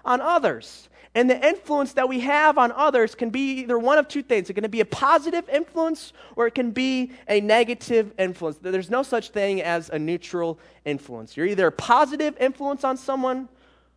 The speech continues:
or you are a negative influence on someone. And so my question to you guys today is, what type of influence are your friends, are your peers, are your friends at school, your, your coworkers, your employees, your employers,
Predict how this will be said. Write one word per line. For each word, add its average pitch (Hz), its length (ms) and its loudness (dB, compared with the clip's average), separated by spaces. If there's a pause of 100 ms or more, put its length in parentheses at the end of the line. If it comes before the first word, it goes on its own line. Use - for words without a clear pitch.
(240)
or 196 160 -2
you 190 580 -2
are 175 380 0
a 180 140 -4
negative 175 760 -4 (120)
influence 127 800 -12 (240)
on 127 140 -8
someone. 110 420 -12 (1300)
And 196 80 -14
so 262 80 2
my 254 100 4
question 320 400 2
to - 140 -12
you 247 80 -6
guys 214 260 0
today 208 200 2
is, 180 100 -2
what 269 260 4
type 302 300 -6
of 190 180 -2
influence 165 800 -4
are 160 120 2
your 170 160 -2
friends, 120 420 -10
are 143 100 0
your 139 160 -6
peers, 120 440 -10
are 131 80 -4
your 127 100 -6
friends 170 340 -4
at 139 140 -2
school, 143 540 -8
your, 127 180 -8
your 120 240 -8
coworkers, 147 800 -6
your 123 80 -14
employees, 143 600 -6
your 123 120 -12
employers, 135 640 -8